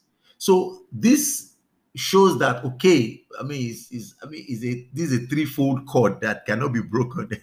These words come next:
<laughs> like, like, like they say. Now, the king has, the king has at the back of his mind that whatever it is that Esther requires, whatever it is that Esther needs,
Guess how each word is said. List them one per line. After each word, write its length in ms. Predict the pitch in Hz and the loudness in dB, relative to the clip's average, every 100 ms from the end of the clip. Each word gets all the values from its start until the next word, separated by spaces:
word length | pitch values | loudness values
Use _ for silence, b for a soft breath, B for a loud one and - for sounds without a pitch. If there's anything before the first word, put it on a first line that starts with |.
| - 196 | -6 -6
<laughs> 300 | - 139 - | -6 -10 -10
like, 200 | 117 98 113 | -8 -8 -4
like, 260 | 110 107 | -6 -4
like 180 | 113 101 | -8 -6
they 80 | 104 | -4
say. 400 | - 135 95 B B | 2 2 2 B B
Now, 360 | 131 131 101 - _ | 0 0 0 -8 _
the 140 | 131 135 | -8 -6
king 440 | - 220 247 254 - - | 4 6 6 4 -4 -2
has, 540 | 110 110 - - - _ | 2 2 -2 -6 -10 _
the 140 | 123 127 | -6 -2
king 240 | 190 196 | 0 2
has 320 | 156 147 143 - | 4 2 2 -4
at 120 | 110 | -4
the 60 | 101 | 0
back 200 | 135 - | 0 0
of 160 | 95 _ _ _ _ 110 | -10 _ _ _ _ -10
his 280 | 104 95 | -8 -4
mind 340 | 107 117 101 87 | -2 0 -2 -4
that 260 | 92 - b b _ | -6 -6 b b _
whatever 580 | 113 123 123 165 180 180 | -4 -4 -2 -4 0 2
it 340 | 151 107 - 123 | 2 -2 -6 -6
is 180 | 107 | -4
that 320 | 98 92 - - | -4 -8 -8 -6
Esther 600 | 135 127 - 135 131 135 - _ _ | -4 -4 -6 0 2 0 -6 _ _
requires, 720 | 87 85 - 107 98 82 87 | -14 -14 -2 0 0 -2 -4
whatever 480 | 107 - - 175 180 | -6 -6 -2 2 4
it 220 | 151 123 | 2 0
is 120 | 131 101 | -4 -4
that 260 | 101 - 151 | -8 -8 -8
Esther 500 | 147 - - 139 131 | -8 -8 -4 -2 0
needs, 440 | 113 92 78 | -2 -4 -8